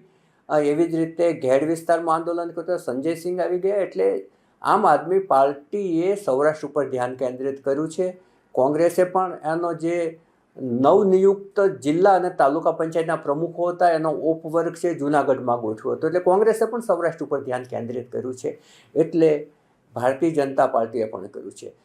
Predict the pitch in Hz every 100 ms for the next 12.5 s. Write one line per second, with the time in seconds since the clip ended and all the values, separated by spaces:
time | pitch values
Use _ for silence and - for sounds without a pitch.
0 | _ _ 110 151 165 226 226 139 127 135
1 | 214 247 233 226 208 202 190 202 160 156
2 | 190 185 135 120 - - 120 175 185 165
3 | 143 131 139 208 165 143 185 175 151 196
4 | 165 165 220 220 - 160 196 208 214 220
5 | 226 226 220 202 220 233 185 - _ -
6 | 196 233 - - 190 196 233 233 _ _
7 | _ _ - 196 202 113 135 - 202 160
8 | 165 170 165 156 185 185 147 117 113 190
9 | 160 151 175 190 - 156 165 135 170 175
10 | 165 180 185 151 135 165 170 180 160 202
11 | 165 151 180 156 120 104 143 147 127 104
12 | 98 98 95 -